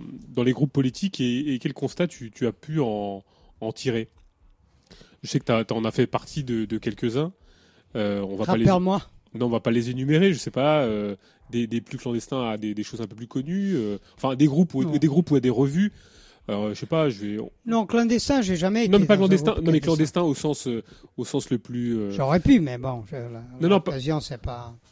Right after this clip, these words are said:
Speaker 1: Non, mais je, je,
Speaker 2: présenté.
Speaker 1: j'entends par clandestin des choses que, que peut-être le kidam ne connaît pas, en tout
Speaker 2: Ah oui,
Speaker 1: cas.
Speaker 2: alors
Speaker 1: Voilà.
Speaker 2: là, j'étais clandestin
Speaker 1: Voilà.
Speaker 2: tout le temps, ouais,
Speaker 1: Des,
Speaker 2: bien
Speaker 1: des
Speaker 2: sûr.
Speaker 1: choses de ce type-là, c'est-à-dire, je sais pas, on va par-, on dit le cercle Bernéry, euh,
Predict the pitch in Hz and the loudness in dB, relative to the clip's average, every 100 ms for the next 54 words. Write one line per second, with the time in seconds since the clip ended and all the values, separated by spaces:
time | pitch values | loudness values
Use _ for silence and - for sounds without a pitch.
0 | - 160 170 151 135 156 135 147 156 - | -10 -6 -2 -4 -4 -2 0 0 -2 -8
1 | 92 117 135 143 127 - 123 123 - 143 | -8 -4 0 0 -2 -4 -4 -4 -2 -2
2 | 120 151 - 127 113 123 110 120 127 - | -2 -2 -2 -2 -2 -4 -4 -4 -4 -6
3 | 113 - 131 127 113 107 135 139 139 110 | -8 -4 -4 -2 -2 -2 -4 -2 -2 -2
4 | 170 269 320 202 156 170 175 220 220 190 | 2 6 6 6 2 4 8 8 6 2
5 | 185 190 175 175 170 160 156 160 147 233 | 0 -2 -2 -4 -4 -2 4 4 4 2
6 | 175 151 156 139 139 139 165 135 - 151 | -2 -2 -2 0 0 0 0 -2 -6 -4
7 | 180 165 127 110 113 113 - 110 135 107 | 2 4 2 -4 -6 -6 -6 -6 -4 -4
8 | 98 110 117 107 120 117 - - 117 110 | -4 -6 -6 -8 -8 -8 -10 -12 -8 -6
9 | 104 107 113 139 147 147 131 107 | -6 -8 -8 -8 -6 -4 -4 -6